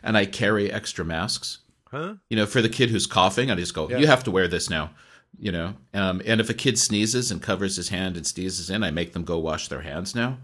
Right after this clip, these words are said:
Speaker 2: Mm.
Speaker 1: Because, um, they don't understand that that's the easiest way to stop the flu from spreading.
Speaker 2: Sure.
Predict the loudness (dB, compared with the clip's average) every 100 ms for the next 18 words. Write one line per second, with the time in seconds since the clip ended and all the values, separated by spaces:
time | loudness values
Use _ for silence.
0 | -14 -14 -14 -16 -20 _ _ _ -2 0
1 | 2 2 2 -2 -4 -2 0 2 0 0
2 | -2 -2 0 0 2 0 -2 -6 -6 -2
3 | -2 -2 -4 -2 0 -2 -2 -4 -4 -4
4 | -6 -6 -8 -2 0 0 -2 -6 -6 -6
5 | -8 -14 -12 -10